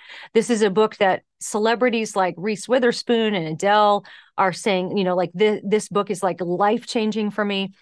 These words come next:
And lots of Christian women have been swept up into this as well. And it, it gets so bad in the book Untamed that at the end, she literally ends the book by, uh,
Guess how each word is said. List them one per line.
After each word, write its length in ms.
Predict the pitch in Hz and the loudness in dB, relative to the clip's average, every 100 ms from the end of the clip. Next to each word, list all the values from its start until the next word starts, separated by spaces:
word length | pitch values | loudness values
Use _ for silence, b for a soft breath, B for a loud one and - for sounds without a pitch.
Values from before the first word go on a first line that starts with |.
| B B B | B B B
And 160 | 247 | 2
lots 240 | 240 294 339 | 4 2 0
of 100 | - | -2
Christian 360 | 302 320 440 | -2 0 2
women 240 | 262 185 185 | 2 2 0
have 180 | 202 175 | -2 -2
been 160 | 190 | -2
swept 420 | 175 - 208 202 | -2 -2 -2 0
up 180 | 208 196 | -2 0
into 240 | 202 180 185 | -2 -2 0
this 220 | 185 180 | 0 0
as 240 | - 170 | -6 -2
well. 400 | 170 247 202 165 B B B B B | 2 2 2 -2 B B B B B
And 280 | 233 226 - | 0 0 0
it, 160 | - 254 | 0 2
it 120 | - | 0
gets 260 | 190 254 240 | 2 0 0
so 280 | - 285 320 | 0 0 2
bad 520 | 254 233 269 175 175 | 2 2 2 0 -2
in 200 | - 190 | -6 -4
the 80 | 190 | -2
book 200 | 208 208 | -2 0
Untamed 460 | 180 175 262 294 | -4 -2 -2 -2
that 220 | 254 208 - | 0 -2 0
at 220 | 196 269 | -4 -2
the 200 | 285 - | -4 -4
end, 380 | - 240 185 175 | -2 0 -2 -4
she 360 | - 226 202 - | -6 -4 -4 -4
literally 520 | 196 285 440 370 208 | 0 2 4 2 2
ends 280 | 208 226 240 | 2 2 0
the 140 | 190 | -2
book 380 | 165 208 175 - - | 2 2 2 -4 -2
by, 380 | 190 185 185 180 b b b - | 0 2 -2 -6 b b b -2
uh, 220 | 196 185 | 0 2